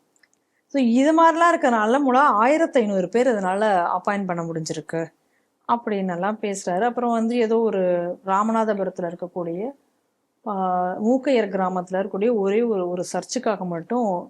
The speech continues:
ஒண்ணு புள்ளி நாலு கோடி ரூபாய் நிதி உதவி இருக்கோம் அப்படின்னு எல்லாம் சொன்னாங்க. வேற என்னெல்லாம் அவங்களுக்கு அந்த நிதி செஞ்சு கு-, கொடுத்திருக்கோம் அப்படிங்கிறத பத்தி எல்லாம் பேசுறாரு. பேசிட்டு எல்லாத்தையும் விட முக்கியம் என்னன்னா, ஒரு பைபிள்ல இருந்து ஒரு உதாரணத்தையும் ஒண்ணு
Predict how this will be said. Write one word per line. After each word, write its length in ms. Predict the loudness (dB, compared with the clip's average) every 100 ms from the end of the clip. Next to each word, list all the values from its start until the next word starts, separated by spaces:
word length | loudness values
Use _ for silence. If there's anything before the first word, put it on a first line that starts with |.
| -6
ஒண்ணு 200 | -2 -2
புள்ளி 280 | -2 -2 -2
நாலு 300 | 0 -2 -2
கோடி 240 | -4 -4
ரூபாய் 460 | -2 0 0 -4 -10
நிதி 560 | -6 -4 0 0 -2 -4
உதவி 280 | -6 -4 -2
இருக்கோம் 440 | -4 -6 -8 -8 -10 -10
அப்படின்னு 280 | -6 -6
எல்லாம் 200 | -6 -10 -10 -10
சொன்னாங்க. 260 | -8 -6
வேற 280 | -2 -2 0
என்னெல்லாம் 380 | 0 0 0 -2 -8 -20 _ -6
அவங்களுக்கு 460 | -2 -2 -2 -2
அந்த 140 | -2 -2
நிதி 640 | -2 -2 -2 -2 -6 -16 _ -6
செஞ்சு 300 | -2 0 -2 -2
கு-, 140 | -2 0
கொடுத்திருக்கோம் 460 | -2 -2 -2 -2 -2 -2
அப்படிங்கிறத 520 | -2 0 0 -2 -4
பத்தி 240 | -6 -6 -6
எல்லாம் 240 | -6 -6
பேசுறாரு. 380 | -8 -10 -8 -10 _ _ _ _ _ _ _ _ _ _ _
பேசிட்டு 720 | 0 2 2 0 2 4 4 2 -2 -18 _ -8
எல்லாத்தையும் 400 | 0 2 2 0
விட 140 | 0
முக்கியம் 320 | 0 0 0
என்னன்னா, 240 | 0 2 2
ஒரு 140 | 2
பைபிள்ல 560 | 2 4 4 2 2 2
இருந்து 280 | 2 2 2
ஒரு 300 | 4 2 4
உதாரணத்தையும் 680 | 4 4 2 -2 0 0 2
ஒண்ணு 140 | 0